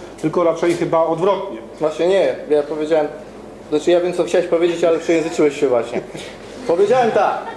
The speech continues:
Speaker 2: To nie ty powinieneś mi płacić za te lekcje angielskiego, Andrzej, tylko właśnie odwrotnie. A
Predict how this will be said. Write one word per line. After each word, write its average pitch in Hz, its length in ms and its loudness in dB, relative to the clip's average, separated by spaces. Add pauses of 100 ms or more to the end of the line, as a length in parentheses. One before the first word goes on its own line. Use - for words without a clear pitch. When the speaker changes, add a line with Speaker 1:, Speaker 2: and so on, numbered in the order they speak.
(920)
Speaker 2:
To 170 100 4
nie 202 180 4
ty 247 180 2
powinieneś 214 480 2
mi 185 60 0
płacić 180 420 0
za 156 100 2
te 165 120 4
lekcje 160 300 2
angielskiego, 147 580 2
Andrzej, 117 320 -2
tylko 131 260 0
właśnie 147 280 0
odwrotnie. 165 420 0 (360)
A 160 180 2